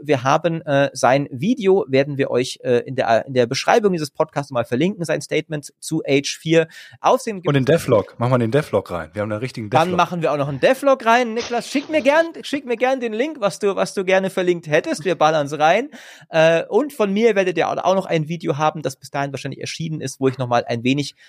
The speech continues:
Speaker 1: kürzer, prägnanter das Ding auf YouTube zusammenfasse, dieses, diesen Themenkomplex. Und zuletzt, ne, also ich, ich schicke euch jetzt in alle Welt, aber Maurice Weber auf Twitch wäre auch noch ganz nett, wenn ihr da mal kurz folgt oder mal vorbeischaut.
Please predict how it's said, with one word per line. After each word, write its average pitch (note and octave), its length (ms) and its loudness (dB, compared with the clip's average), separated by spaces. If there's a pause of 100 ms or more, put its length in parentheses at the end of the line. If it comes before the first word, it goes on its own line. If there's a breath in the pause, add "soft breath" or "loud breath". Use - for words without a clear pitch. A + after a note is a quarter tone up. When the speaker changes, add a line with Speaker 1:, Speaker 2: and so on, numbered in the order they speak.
(160 soft breath)
Speaker 1:
kürzer, G#3 560 2
prägnanter D#3+ 720 2
das D3+ 200 -4
Ding D#3+ 240 -2
auf - 200 -6
YouTube G#3 300 -6
zusammenfasse, D#3+ 640 -4
dieses, C#3+ 240 -8
diesen C#3 280 -12
Themenkomplex. C3+ 760 -4 (360 soft breath)
Und F4+ 300 2
zuletzt, A#3 540 2
ne, G3+ 160 4
also F#3+ 220 2
ich, - 280 -8
ich C#3+ 300 -10
schicke A3+ 180 0
euch G3 80 2
jetzt - 180 -6
in - 80 -8
alle G#3+ 240 2
Welt, D#3+ 300 4
aber D3+ 220 2
Maurice F3 320 0
Weber D#3 240 0
auf C3+ 120 -2
Twitch - 320 -4
wäre A2+ 120 -2
auch D3 80 -2
noch - 160 -2
ganz C#3+ 260 -4
nett, C3 240 2
wenn B2+ 120 -8
ihr A#2 80 -2
da C#3 320 4
mal C3+ 200 0
kurz C#3 320 -2
folgt A2+ 320 0
oder A#2 140 -4
mal G#2+ 160 -6
vorbeischaut. F#2+ 600 -4